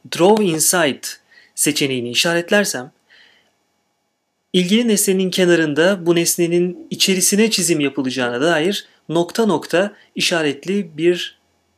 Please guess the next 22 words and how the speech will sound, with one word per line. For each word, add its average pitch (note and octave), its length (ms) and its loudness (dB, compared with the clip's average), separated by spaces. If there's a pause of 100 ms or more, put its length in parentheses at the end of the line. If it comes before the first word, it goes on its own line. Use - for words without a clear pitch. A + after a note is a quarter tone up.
(500)
yardımcı F3 440 0
çizgiler D3 480 0
görünür. A2+ 480 -10 (280)
Şimdi D#3+ 380 -4 (220)
herhangi D#3+ 380 -4
bir B2+ 60 -4
yere A2+ 160 -2
tıkladıktan E3 540 -2
sonra D#3+ 500 -2 (280)
artık D3 380 -2
başka B2 280 -2
araçlar C3+ 440 -2
kullanarak E3+ 520 -2
çizimler D3+ 380 -4
yapabilirim. A#2+ 500 -8
Mesela B2+ 400 -10
Block E3 260 0
Brush D3 200 -4
aracını A#2+ 300 -8
elime D#3 200 -4
aldıktan D#3 420 -4
sonra D#3 500 -4